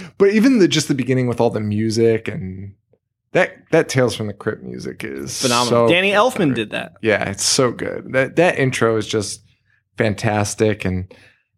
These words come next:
Speaker 1: you could re-, we should have probably done a Tales from the Crypt podcast. Although after watching this episode, I'm kinda like, "Oh, I do remember some bust episodes."
Speaker 2: <laughs>
Speaker 1: You know what I mean? Like,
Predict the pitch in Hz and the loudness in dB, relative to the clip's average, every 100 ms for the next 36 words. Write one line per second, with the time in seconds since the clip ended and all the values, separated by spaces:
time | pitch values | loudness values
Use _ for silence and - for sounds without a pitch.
0 | _ _ _ _ 180 269 403 208 220 254 | _ _ _ _ -2 2 2 2 4 4
1 | 302 214 - 196 160 123 147 123 117 117 | 4 4 4 4 2 2 0 2 2 2
2 | 104 - 101 101 - 65 65 - - 117 | 0 0 -2 -4 -10 -14 -12 -12 -10 -8
3 | 65 - - - - 143 147 139 143 143 | -8 -8 -8 -10 -2 2 4 2 2 2
4 | 131 - 127 110 120 117 - 120 110 107 | 2 0 -2 0 -2 -2 0 0 0 -2
5 | 117 110 107 107 107 - 135 147 127 120 | -2 0 0 0 -2 -4 -2 0 2 0
6 | 131 135 135 127 117 117 113 - 117 110 | 2 2 4 4 2 2 0 0 -2 -2
7 | 110 113 - 123 - 110 - - 90 92 | 0 -2 -2 -6 -6 -8 -6 -6 -6 -6
8 | 90 - 117 - - 127 131 131 131 139 | -10 -14 -16 -16 -8 -2 0 0 0 -4
9 | 139 120 113 | -6 -8 -10